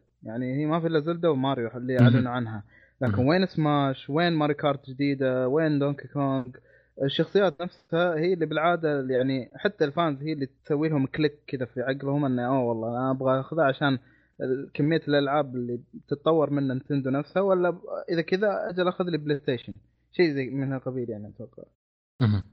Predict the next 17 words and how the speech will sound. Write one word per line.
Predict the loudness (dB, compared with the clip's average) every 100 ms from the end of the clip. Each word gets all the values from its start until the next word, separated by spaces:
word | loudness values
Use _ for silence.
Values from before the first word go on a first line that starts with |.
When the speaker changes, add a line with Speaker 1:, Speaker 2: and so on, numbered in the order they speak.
| _ _ _ _ _ _ _ _ -16 0
Speaker 3:
وعندك | 6 8 8 2 -2
حتى | -6 -8
استديوهات | -6 -2 0 -2
الطرف | -2 -4
الثالث، | -4 -2 0 0 -6
يعني، | -12 -8 -6 -2
أذكر | -4 -2 -2 -2
شفت، | -4 -8 -10 -18 -16
آه، | -12 -12 -12
صورة | -4 0 0
من | 0 -2
زمان | -2 0 2 0 0
عن | -4 -8 -4 -2
استديوهات | -2 -2 0 0
الطرف | 0 0
الثالث | 0 0 -2
السويتش، | -4 -6 0 -2 0 -6